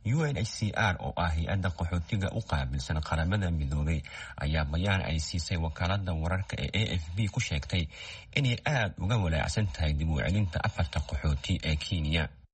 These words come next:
Waxay ugu baaqday dowladda Kenya inay u hoggaansato waajibaadkeeda sharci ee caalamiga ah iyo gaar ahaan inay ixtiraamto mabda'a magangelyo doonka iyo qaxootiga ka ilaalinaya tallaabo kasta oo u horseedi karta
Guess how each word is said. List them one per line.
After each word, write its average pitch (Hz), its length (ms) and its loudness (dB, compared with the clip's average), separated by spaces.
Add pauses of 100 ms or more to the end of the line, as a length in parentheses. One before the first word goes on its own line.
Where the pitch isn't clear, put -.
(100)
Waxay 107 240 2
ugu 151 160 0
baaqday 120 320 2
dowladda 117 320 2
Kenya 80 680 2
inay 104 280 2
u - 80 2
hoggaansato 80 720 2
waajibaadkeeda 82 880 2
sharci 90 400 0
ee 76 240 0
caalamiga 78 640 2
ah 87 140 4 (100)
iyo 80 180 0
gaar 78 260 0
ahaan 95 360 0 (500)
inay 143 240 2
ixtiraamto 76 640 -2
mabda'a 95 480 0
magangelyo 80 520 0 (120)
doonka 90 480 0
iyo 80 160 0
qaxootiga 85 640 0
ka - 160 -2
ilaalinaya 85 640 2
tallaabo 78 640 0
kasta - 400 -4
oo 131 160 -2
u 117 160 2
horseedi 98 360 0
karta 78 360 0